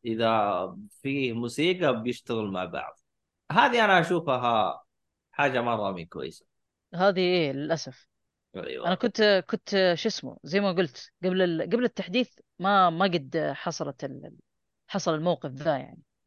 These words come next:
Speaker 2: فكان لما يشتغل الأذان ما في موسيقى، وهذا شيء كويس. بعد التحديث، زي ما قلت لك، صدفت إنه قاعد أهرب وموسيقى الهروب شغالة و-،
Speaker 1: ودع.
Speaker 2: وفجأة يشتغل الأذان.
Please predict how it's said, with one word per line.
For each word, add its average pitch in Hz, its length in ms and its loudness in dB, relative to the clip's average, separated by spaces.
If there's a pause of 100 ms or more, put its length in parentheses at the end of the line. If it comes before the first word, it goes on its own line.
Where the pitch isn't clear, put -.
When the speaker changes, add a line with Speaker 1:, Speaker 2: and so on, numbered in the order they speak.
(240)
Speaker 2:
فكان 139 960 -4
لما 226 180 2
يشتغل 240 260 0
الأذان 190 400 2 (320)
ما 214 100 2
في 160 100 -8
موسيقى، 139 380 -12 (140)
وهذا 190 180 -2
شيء 233 160 -4
كويس. - 480 -6 (440)
بعد 302 200 2
التحديث، 311 640 -2 (360)
زي 285 220 -2
ما 269 80 2
قلت 202 180 0
لك، 156 160 -8
صدفت 220 460 4
إنه 196 400 -2
قاعد 208 260 4
أهرب 233 420 2 (800)
وموسيقى 175 420 0
الهروب 214 340 4
شغالة 214 540 4
و-، 156 380 -2 (480)
Speaker 1:
ودع. 95 440 -4
Speaker 2:
وفجأة 240 320 6
يشتغل 202 420 4
الأذان. 156 380 -4